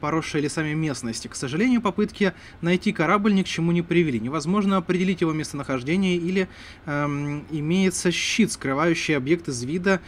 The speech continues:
или пришельцам удалось починить летательный аппарат и покинуть место крушения до нашего появления.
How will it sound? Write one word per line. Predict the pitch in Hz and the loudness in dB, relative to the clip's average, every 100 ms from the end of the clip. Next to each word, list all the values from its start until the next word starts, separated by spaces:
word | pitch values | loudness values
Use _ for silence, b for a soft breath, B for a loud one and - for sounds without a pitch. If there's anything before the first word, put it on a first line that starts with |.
| B B | B B
или | 160 175 | 0 2
пришельцам | 202 - 151 - 202 214 208 208 | 2 0 -2 2 2 2 0 0
удалось | 208 170 180 - | 0 2 2 2
починить | 196 185 151 165 | -4 -2 -2 -2
летательный | 165 156 147 135 135 | -2 -2 -4 -4 -4
аппарат | 131 131 156 196 | -4 0 0 0
и | |
покинуть | 175 160 208 226 - | -4 -2 0 0 0
место | 202 - 196 | -2 -2 -2
крушения | 196 190 208 175 | -2 0 2 2
до | 135 | 0
нашего | 139 160 160 160 | -2 -2 -2 -2
появления. | 160 165 160 135 104 101 | 2 2 2 0 0 -8